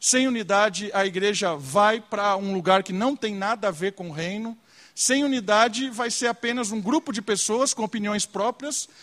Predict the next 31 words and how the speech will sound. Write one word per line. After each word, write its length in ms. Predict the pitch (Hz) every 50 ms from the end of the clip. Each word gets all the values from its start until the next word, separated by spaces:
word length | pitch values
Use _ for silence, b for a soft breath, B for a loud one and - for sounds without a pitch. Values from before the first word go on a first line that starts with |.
| B B B
vivendo 360 | - 226 240 190 240 254 254 247
uma 140 | 226 214
vida 220 | 202 190 214 180 202
egoísta, 540 | 180 180 180 185 233 285 277 - - 294 277
fingindo 520 | - 285 285 254 175 165 202 214 208 202
que 100 | - 214
é 40 | 196
uma 140 | 196 208 226
igreja 400 | 190 226 226 254 285 269 262 277
e 40 |
caminhando 480 | - 285 277 269 269 247 226 233 233 240
nesse 260 | 233 240 233 - 254
mundo 440 | 240 202 196 214 233 214 277 277 - b b b b b b b b _ _
como 300 | - 262 254 240 233 226
uma, 340 | 226 208 185 151 135 143 151 165 175
uma 140 | 185 208 214
ovelha 500 | 185 147 147 175 185 180 156 127 107 - _ _ _ -
sem 200 | - - 170 156
pastor. 440 | - 147 135 - - 139 131 127 _ _ _ _ _ _ _ _ _ _ _ _ _ _ _ _ _ _ _ _ _ _ _ b b b b b b b b b b b b b _ _ _
Então 120 | - 190
a 60 | 190
última 260 | 185 240 247 - 226 214
orientação 500 | 202 185 180 180 - 175 - - 185 180
de 80 | 151
Paulo 280 | - - 175 175 170 156
pra 120 | - 156
gente 200 | 139 165 165 -
terminar 640 | - 170 156 147 139 143 165 180 185 190 180 - - b b b b b b
tem 160 | - 175 180 170
a 40 |
ver 380 | 151 123 151 175 180 180 175 170